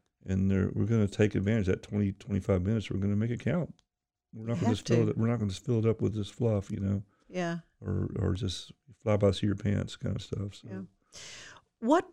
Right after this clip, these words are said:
Speaker 2: turns you on then, creatively, spiritually, or emotionally?
Speaker 1: Well, I, I love the creative process for sure.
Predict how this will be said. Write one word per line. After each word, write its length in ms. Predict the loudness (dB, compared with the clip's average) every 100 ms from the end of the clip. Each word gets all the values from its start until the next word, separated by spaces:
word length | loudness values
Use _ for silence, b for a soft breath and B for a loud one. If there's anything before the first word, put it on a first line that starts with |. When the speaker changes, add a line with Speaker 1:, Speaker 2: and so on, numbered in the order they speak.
| 0
Speaker 2:
turns 340 | 4 8 8
you 160 | 6 4
on 300 | 2 2 2
then, 340 | 0 0 -2
creatively, 880 | 0 4 8 8 8 4 2 0 0
spiritually, 1000 | -2 2 4 4 0 0 2 4 2 0
or 560 | 0 2 2 0 -2 -6
emotionally? 840 | -6 0 0 0 -4 -8 -10 -12 -14 _ _ _ _ _ _ _ _ _ _ _
Speaker 1:
Well, 320 | 6 8 6 0
I, 240 | 2 4 4 2
I 140 | 4 6
love 300 | 8 8 8
the 80 |
creative 480 | 2 4 6 8 4
process 760 | 2 0 0 -2 -4 -6 -8 -10
for 120 | -8 -6
sure. 440 | -4 -2 -2 -4